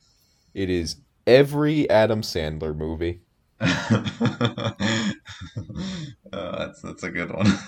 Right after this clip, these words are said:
Speaker 2: <laughs>
Speaker 1: A series of naps.
Speaker 2: A series of naps? It's, it's not Beauty and the Beast, right? You already said that one.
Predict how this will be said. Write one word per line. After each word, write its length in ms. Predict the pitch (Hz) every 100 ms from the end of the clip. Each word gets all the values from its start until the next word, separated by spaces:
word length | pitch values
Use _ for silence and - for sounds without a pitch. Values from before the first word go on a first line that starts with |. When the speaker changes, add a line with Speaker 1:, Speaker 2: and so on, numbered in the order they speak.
| - -
Speaker 2:
<laughs> 340 | 127 - 104 - 185 - - - _ _ _ _ _ _ _ _ _ _ _ _ _ _ _ _ _ _ _ _ _ - - _ _ _ _ _ -
Speaker 1:
A 100 | 101
series 640 | - - 135 143 151 135
of 140 | 110
naps. 720 | 101 98 87 80 - - - - _ _ _ _ _ _ _ _ _ _ _ _ _ _ _ _ _ _ _ _ _
Speaker 2:
A 80 | -
series 580 | - - 131 147 175 131
of 140 | 87
naps? 720 | 82 87 90 60 - - - - _ _ _ _ _ _ _ _ _ _ _ _ _ _ _
It's, 300 | _ - - _
it's 100 | -
not 240 | 104 107 -
Beauty 240 | 104 98
and 100 | 92
the 100 | 87
Beast, 420 | 95 92 80 80
right? 180 | 87 90
You 140 | 73
already 160 | 90 90
said 240 | - 92
that 180 | 82 76
one. 160 | 76